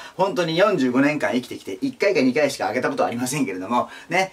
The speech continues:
えー、女性の多くの方はね、天ぷら作ったことがあると思います。天ぷら粉に水を入れますよね。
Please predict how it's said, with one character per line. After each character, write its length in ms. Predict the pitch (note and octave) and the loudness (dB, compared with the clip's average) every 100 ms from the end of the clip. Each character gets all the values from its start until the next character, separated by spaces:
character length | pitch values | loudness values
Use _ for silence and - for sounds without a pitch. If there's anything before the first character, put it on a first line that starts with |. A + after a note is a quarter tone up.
| - | -4
え 100 | C#3 | 0
ー、 20 | |
女 120 | D#3 | 2
性 160 | F3 G#3+ | 4 4
の 140 | G#3 | 6
多 60 | B3 | 6
く 80 | A3 | 4
の 100 | D#3 | 2
方 220 | A#2+ A#2 | 4 2
は 80 | G2+ | 4
ね、 180 | B2 A#2 | 0 0
天 160 | A2 F#2+ | -6 -6
ぷ 60 | |
ら 120 | G2 | -8
作 140 | - - | -10 -10
っ 20 | |
た 80 | F#2+ | -6
こ 80 | A2+ | -2
と 60 | |
が 200 | D#3+ - | 0 2
あ 60 | B2+ | 0
る 80 | B2 | 0
と 100 | F#2 | -2
思 80 | |
い 40 | F#2 | -6
ま 100 | F2+ | -6
す。 180 | E2+ - - - - - | -8 -12 -18 -20 -20 -6
天 280 | C#3 D3 D3 | 0 0 0
ぷ 60 | C#3 | 0
ら 120 | C3+ | 0
粉 100 | D#3+ | 0
に 200 | G#3+ - | -2 -4
水 340 | G#2+ A#2+ C#3+ A3+ | -2 0 2 4
を 120 | A3 | 2
入 80 | F3 | 0
れ 60 | |
ま 140 | F#3+ F#3+ | -2 0
す 100 | B2 | -2
よ 80 | A2 | -2
ね。 260 | A#2+ C3 | -2 -4